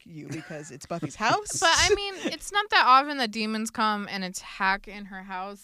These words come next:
Speaker 1: That's
Speaker 2: like,
Speaker 1: true.
Speaker 2: unprompted, and vampires can't get in. So if
Speaker 1: Mm.
Speaker 2: she's home,
Speaker 1: That's
Speaker 2: she's
Speaker 1: true.
Speaker 2: as safe as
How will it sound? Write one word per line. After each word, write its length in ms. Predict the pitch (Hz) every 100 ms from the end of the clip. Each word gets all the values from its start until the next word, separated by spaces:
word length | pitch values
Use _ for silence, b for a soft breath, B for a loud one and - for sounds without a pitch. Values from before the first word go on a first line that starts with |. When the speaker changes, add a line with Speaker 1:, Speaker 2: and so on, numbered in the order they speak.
| -
Speaker 1:
That's 80 | 190 185
Speaker 2:
like, 60 | 185
Speaker 1:
true. 100 | 180
Speaker 2:
unprompted, 920 | 190 185 - 180 185 208 247 247 220
and 240 | 185 190
vampires 540 | 185 214 247 240 233 226
can't 320 | 214 185 185
get 200 | 160 170
in. 320 | 170 107 107
So 480 | - 185 175 165 151
if 200 | 190 190
Speaker 1:
Mm. 40 | -
Speaker 2:
she's 380 | - 277 466 254
home, 680 | 240 285 247 175 135 160 190
Speaker 1:
That's 60 | 147
Speaker 2:
she's 400 | 233 285 190 262
Speaker 1:
true. 100 | 285
Speaker 2:
as 120 | -
safe 360 | 185 202 220
as 240 | 208 202